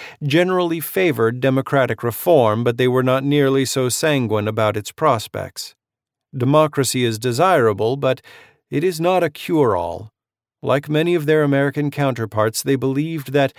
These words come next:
a majority could tyrannize over a minority as surely as any tyrant. Indeed, they regarded democratic despotism as more dangerous than monarchical despotism,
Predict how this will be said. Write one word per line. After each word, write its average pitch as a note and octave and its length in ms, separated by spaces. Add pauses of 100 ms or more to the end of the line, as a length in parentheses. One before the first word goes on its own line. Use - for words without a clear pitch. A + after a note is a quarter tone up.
(280)
a D#3+ 80
majority D3 720
could C#3 320
tyrannize B2+ 680
over B2+ 300
a B2 60
minority B2 640
as B2+ 160
surely C#3 520
as B2+ 120
any C3 200
tyrant. G#2+ 680 (500)
Indeed, C#3 560
they C#3 160
regarded C#3 760
democratic D#3 680
despotism A#2+ 680
as A#2 120
more C3 200
dangerous A#2 760
than A#2+ 220
monarchical B2+ 720
despotism, G#2 760